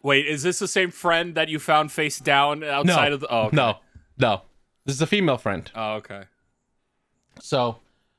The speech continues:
Speaker 2: we all got super drunk as shit around, like, midnight or so. Medi's like, "All right, I got, I got work in the morning." Our other friend who lives, li-, the, the actual, the one who was passed out, Shay,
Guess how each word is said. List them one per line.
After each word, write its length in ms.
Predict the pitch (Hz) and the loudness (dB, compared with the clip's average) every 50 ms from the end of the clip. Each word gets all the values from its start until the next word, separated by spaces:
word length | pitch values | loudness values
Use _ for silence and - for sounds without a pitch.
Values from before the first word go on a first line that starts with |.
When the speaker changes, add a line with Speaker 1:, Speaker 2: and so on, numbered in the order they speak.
| _ _ _ _ _ | _ _ _ _ _
Speaker 2:
we 120 | - 139 151 | 0 0 0
all 80 | 165 156 | 2 2
got 220 | 170 - - - | 0 -2 -2 -6
super 280 | - - 151 143 143 151 | -6 -4 -2 -2 0 0
drunk 240 | 131 151 147 131 - | 0 -2 -2 -2 -2
as 80 | 135 | -4
shit 380 | - - 131 117 117 117 - _ - - - - | -2 0 0 0 0 -2 -4 _ -20 -20 -12 -4
around, 300 | - 135 135 139 135 127 | 0 0 2 2 2 2
like, 260 | 127 127 120 - - - - _ _ _ _ _ _ - | 0 0 0 -2 -6 -16 -20 _ _ _ _ _ _ -2
midnight 400 | 147 143 156 160 156 143 139 131 | 0 2 2 4 4 2 2 2
or 80 | 127 | 0
so. 400 | - - 135 123 120 120 120 117 - _ _ _ _ _ _ _ _ _ _ _ _ _ _ _ | 0 0 2 2 2 2 -2 -4 -8 _ _ _ _ _ _ _ _ _ _ _ _ _ _ _
Medi's 340 | - 147 143 143 143 131 123 | -2 0 2 2 0 0 0
like, 160 | 139 131 - | 0 0 0
"All 100 | 151 147 | 0 0
right, 160 | 143 143 147 | 2 2 0
I 40 | 147 | 0
got, 400 | 139 151 156 151 143 139 131 - - | 0 2 0 0 0 -2 -6 -4 -4
I 100 | 151 151 | -2 0
got 180 | 156 143 139 | 0 0 0
work 220 | 131 139 131 - 147 | 0 0 0 0 -2
in 80 | 135 135 | 0 0
the 60 | 131 | 0
morning." 500 | 131 131 131 127 127 127 123 127 123 - _ _ _ _ _ _ - | 2 2 2 2 2 0 0 -2 -2 -6 _ _ _ _ _ _ -2
Our 180 | 120 131 139 139 | 0 2 2 2
other 140 | 135 143 | 0 0
friend 260 | 131 - 147 135 131 127 | -2 0 -2 0 0 0
who 80 | 135 131 | 0 0
lives, 300 | 123 123 127 127 123 120 123 - - | 0 0 0 -2 -2 -6 -10 -8 -6
li-, 220 | 147 131 135 135 - | -2 0 0 0 -2
the, 240 | 131 117 123 131 - - - | -2 -2 -2 -4 -4 -6 -6
the 160 | 127 123 - | -4 -2 0
actual, 360 | 139 151 160 - - 160 135 | 2 0 0 0 0 0 2
the 100 | 123 131 | 2 2
one 220 | 131 139 143 139 135 | 2 4 2 2 2
who 120 | - 151 | 0 2
was 260 | 131 131 151 165 160 | 2 2 2 0 0
passed 300 | - - 117 110 - - | 0 -2 -2 0 0 0
out, 140 | 120 117 - | -2 -2 -2
Shay, 360 | - - 156 139 123 113 110 | -4 -2 0 0 0 0 -2